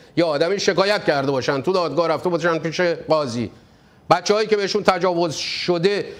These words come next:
تو برنامه‌ای که دربارهٔ پرونده سعید طوسی داشتیم گفتیم این بچه‌ها زمانی که مورد تعرض و فریب سعید طوسی قرار می‌گیرن بین ده ساله تا چهارده ساله بودن. اولیای این بچه‌ها شکایت می‌کنن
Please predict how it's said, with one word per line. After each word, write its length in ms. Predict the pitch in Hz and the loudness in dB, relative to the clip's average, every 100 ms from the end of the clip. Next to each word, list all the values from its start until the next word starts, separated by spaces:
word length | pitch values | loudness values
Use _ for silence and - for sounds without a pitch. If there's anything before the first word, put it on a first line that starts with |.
| - - | -20 -2
تو 100 | 208 | 0
برنامه‌ای 680 | 185 190 170 175 180 196 190 | 2 0 0 0 0 -2 -2
که 400 | 175 165 143 113 | -2 -2 -2 -2
دربارهٔ 360 | 156 160 170 180 | -2 0 -2 2
پرونده 380 | 180 165 175 | 2 2 -2
سعید 240 | 175 180 165 | 0 0 0
طوسی 240 | 175 151 | -4 -2
داشتیم 400 | 170 165 - 208 | -2 -2 -2 0
گفتیم 460 | 180 247 - 160 127 - - | 0 0 -2 -4 -4 -8 -4
این 160 | 170 190 | -2 2
بچه‌ها 360 | 185 175 214 | 0 2 0
زمانی 400 | 214 196 190 233 | 0 0 0 0
که 100 | 240 | 0
مورد 240 | 220 202 180 | 0 0 0
تعرض 400 | 180 170 160 151 | 0 0 -2 -4
و 20 | |
فریب 400 | 151 156 156 156 | 0 0 2 -2
سعید 300 | 147 156 143 | -2 -2 -2
طوسی 260 | 151 131 151 | -6 -4 0
قرار 240 | 143 139 | 0 0
می‌گیرن 300 | 139 139 165 | -2 -2 -2
بین 260 | 175 190 196 | -2 -4 0
ده 280 | 170 156 | 0 -2
ساله 300 | - - 147 | -4 -2 -2
تا 140 | 165 185 | -2 -4
چهارده 480 | - 156 131 143 - | -2 -2 0 -2 -4
ساله 400 | - 139 135 151 | -6 -2 0 -2
بودن. 280 | 139 101 80 - - - | -2 -4 -6 -14 -20 -2
اولیای 580 | 165 185 185 202 233 | 0 2 0 0 0
این 180 | 208 175 | 0 2
بچه‌ها 400 | 151 135 - 143 | 0 2 2 0
شکایت 580 | 127 143 139 135 143 143 | 0 0 0 0 0 -2
می‌کنن 360 | 117 120 107 | -4 -2 -2